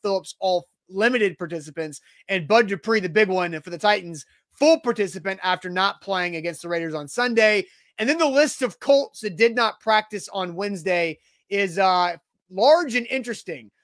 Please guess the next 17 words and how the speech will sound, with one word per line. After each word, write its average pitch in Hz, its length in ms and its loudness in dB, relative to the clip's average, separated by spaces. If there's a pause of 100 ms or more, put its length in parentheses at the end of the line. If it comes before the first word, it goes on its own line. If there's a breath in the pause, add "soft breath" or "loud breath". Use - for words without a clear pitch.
(160)
uh, 190 200 0
as 214 260 0
you 214 100 -4
go 226 300 4
with 202 340 0 (440)
names 240 520 2
like 233 440 0
Jonathan 226 560 -2
Taylor, 233 560 0 (340)
Yannick 233 500 -2
Ngakoue, 190 640 0
Ryan 226 520 -2
Kelly, 220 440 0
Stephon 220 640 -4
Gilmore, 240 560 2
DeForest 208 560 -4
Buckner, 233 480 0